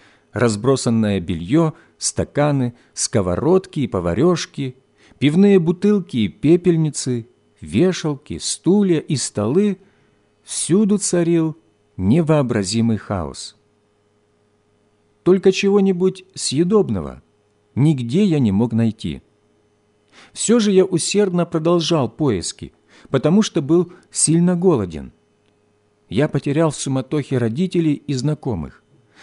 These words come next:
Мне нужно было теперь как-нибудь самому пробиваться. Вдруг за большим железным шкафом я увидел узкую щель при открытой двери и заглянул в неё.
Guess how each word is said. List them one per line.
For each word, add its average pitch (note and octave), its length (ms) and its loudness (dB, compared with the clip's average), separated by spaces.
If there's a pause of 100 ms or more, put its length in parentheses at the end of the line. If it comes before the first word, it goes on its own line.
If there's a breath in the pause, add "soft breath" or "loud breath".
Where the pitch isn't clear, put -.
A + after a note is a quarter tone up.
(140 soft breath)
Мне D3+ 260 6
нужно D#3+ 420 2
было E3 320 2
теперь E3 400 -2
как-нибудь F3 800 -2 (420 soft breath)
самому F3 500 2
пробиваться. A#2 760 -4 (1700)
Вдруг A#2+ 560 0 (160)
за G#2+ 200 0
большим E3+ 480 4
железным B2+ 540 2
шкафом G#2+ 560 0 (640)
я A#2 280 2
увидел F3 500 2
узкую F3 500 -2
щель F3+ 380 2
при C3+ 200 -2
открытой D#3 520 -2
двери A#2+ 500 -2 (400 soft breath)
и D3 140 0
заглянул E3+ 800 4
в G2 100 -2
неё. G#2 440 2